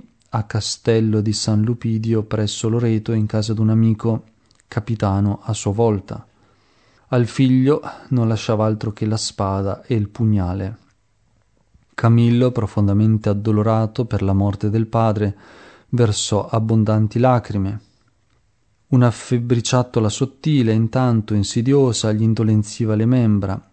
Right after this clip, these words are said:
Una vescichetta comparsa sul collo del piede destro e tanto da lui molestata era diventa-, divenuta una piaga, e in seguito sarebbe divenuta un'ulcera profonda e incurabile che porterà fino alla morte.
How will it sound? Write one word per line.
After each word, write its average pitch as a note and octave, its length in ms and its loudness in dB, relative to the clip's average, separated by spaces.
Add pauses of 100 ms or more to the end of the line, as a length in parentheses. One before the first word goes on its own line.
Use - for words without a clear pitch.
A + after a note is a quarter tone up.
(120)
Una A#2 180 4
vescichetta A2 680 -2
comparsa A2+ 640 0
sul G#2+ 300 -6
collo A#2 320 0
del A2 160 0
piede A2+ 260 -2
destro C3 460 -2
e A2+ 100 -2
tanto G#2+ 340 0
da G#2+ 120 -2
lui G#2+ 140 2
molestata A#2 680 0
era A2 100 0
diventa-, G#2+ 680 0
divenuta A#2 580 0
una G#2 160 0
piaga, G#2 560 -2 (760)
e A#2 100 -2
in A2 160 2
seguito A2+ 440 -2
sarebbe G#2+ 380 0
divenuta A2+ 560 2
un'ulcera A2 800 0
profonda G2 920 -4
e G#2+ 300 -6
incurabile G#2+ 1120 -2
che G2+ 220 -6
porterà G#2 600 -8
fino G#2 440 -6
alla G2+ 200 -4
morte. G#2+ 520 -4